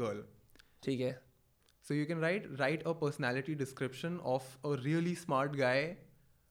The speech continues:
Speaker 1: who likes space, who wants to become an astronaut.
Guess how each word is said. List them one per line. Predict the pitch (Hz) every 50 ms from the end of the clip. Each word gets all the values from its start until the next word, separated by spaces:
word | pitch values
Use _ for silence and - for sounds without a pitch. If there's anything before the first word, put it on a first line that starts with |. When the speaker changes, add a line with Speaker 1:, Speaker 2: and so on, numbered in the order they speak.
| _ _ _ _ _
Speaker 1:
who | - 143 143 147 143 139 143 139
likes | 131 131 131 135 135 135 - - - - - - - - - - -
space, | - - 110 104 - - - - - - - _ _ _ _ _ -
who | 135 131 120 127
wants | 135 -
to | 131 123
become | 123 120 120
an | 123 117 113 120
astronaut. | - - 123 107 - - - -